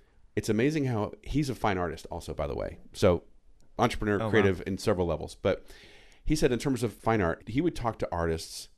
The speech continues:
Speaker 1: and he would ask his artist friend, "What are you doing?" And they, "What are you working on?" And he would, and the person would always say, "Well, I've got a show coming up. I'm working on a piece." "Oh, okay." He would see him again a year later.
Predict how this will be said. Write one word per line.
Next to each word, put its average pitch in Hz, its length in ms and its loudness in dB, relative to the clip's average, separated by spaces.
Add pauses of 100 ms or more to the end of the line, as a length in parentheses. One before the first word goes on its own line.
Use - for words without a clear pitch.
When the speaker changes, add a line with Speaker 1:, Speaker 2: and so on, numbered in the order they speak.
(140)
Speaker 1:
and 92 180 -2
he 117 360 -2
would 110 140 0
ask - 440 -2 (320)
his 92 200 -2
artist 87 280 -2
friend, 85 280 -6
"What 127 260 0
are 139 40 0
you 139 100 2
doing?" 104 360 -2 (720)
And 101 180 -2
they, 98 220 2
"What 104 200 -2
are - 20 4
you 120 80 2
working 123 240 0
on?" 73 160 -4
And 82 80 -6
he 92 100 -6
would, 87 120 -6 (100)
and 90 120 -2
the - 40 0
person 110 280 0
would 92 80 0
always 117 260 4
say, 80 300 2 (540)
"Well, 120 140 10
I've 127 80 8
got 110 140 8
a 98 40 2
show 117 260 6
coming 101 280 4
up. 92 240 0
I'm 82 100 -6
working 82 220 -6
on 78 80 -2
a 76 40 0
piece." - 380 -6 (840)
"Oh, 113 200 2
okay." 78 240 0
He 101 120 2
would 107 100 0
see 120 120 2
him 107 120 2
again 101 220 2
a 95 40 0
year 95 140 2
later. 101 300 2